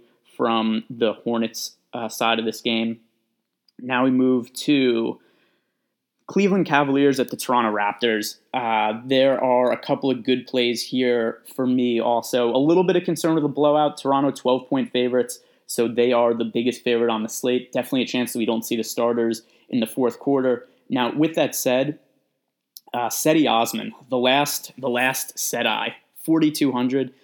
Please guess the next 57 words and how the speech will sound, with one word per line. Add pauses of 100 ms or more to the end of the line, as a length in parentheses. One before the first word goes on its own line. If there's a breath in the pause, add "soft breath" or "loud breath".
(100)
I
think
he's
gonna
see
a
ton
of
usage
this
year.
He's
gonna
have
to
see
a
lot
of
minutes
with
LeBron
out. (240 soft breath)
So
I
think
that
he
makes
a
lot
of
sense,
forty-two
hundred. (280 soft breath)
He's
one
of
my
favorite
value
plays
on
the
slate.
Definitely,
as
small
forward,
I
think
he's
my
favorite
small
forward
play.